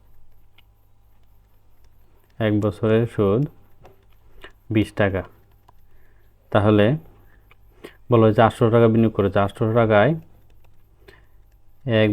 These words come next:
বছরের সুদ হবে বিশ গুণন আটশো by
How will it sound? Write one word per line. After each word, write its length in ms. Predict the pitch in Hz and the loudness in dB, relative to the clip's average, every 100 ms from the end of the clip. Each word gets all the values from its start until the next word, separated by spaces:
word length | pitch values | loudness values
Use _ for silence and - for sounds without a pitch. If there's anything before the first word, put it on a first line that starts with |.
| 104 | 0
বছরের 360 | 101 110 113 113 | -2 0 0 0
সুদ 160 | 113 104 | -2 2
হবে 200 | 107 101 110 143 - - - - - - - - - - - _ _ _ _ _ - 113 | 2 4 0 -2 -10 -20 -20 -20 -20 -20 -20 -20 -20 -20 -20 _ _ _ _ _ -10 -4
বিশ 220 | 110 113 120 120 | 0 2 0 0
গুণন 360 | 120 113 113 131 139 131 113 | 0 2 0 -2 -8 -10 -10
আটশো 540 | - - 104 - 110 143 - - - _ _ - _ - - 107 | -8 -4 -2 0 0 0 -6 -20 -20 _ _ -20 _ -16 -8 -2
by 260 | 107 101 | 2 2